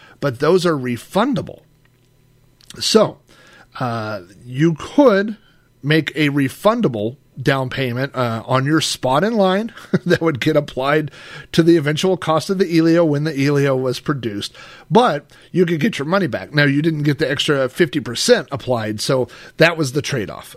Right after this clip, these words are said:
Uh, you didn't get the extra fifty percent, uh, bonus,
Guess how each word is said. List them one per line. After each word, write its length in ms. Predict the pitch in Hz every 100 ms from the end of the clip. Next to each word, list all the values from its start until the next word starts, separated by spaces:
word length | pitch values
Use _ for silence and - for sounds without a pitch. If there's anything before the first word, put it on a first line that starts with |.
| -
Uh, 160 | 101
you 180 | 104 110
didn't 200 | 143 147
get 140 | 147
the 100 | 143
extra 260 | 131 135 156
fifty 280 | - 147 139
percent, 420 | 135 - 135 117 _ _ - _ _ _ -
uh, 200 | 117 110
bonus, 600 | 120 160 127 110 -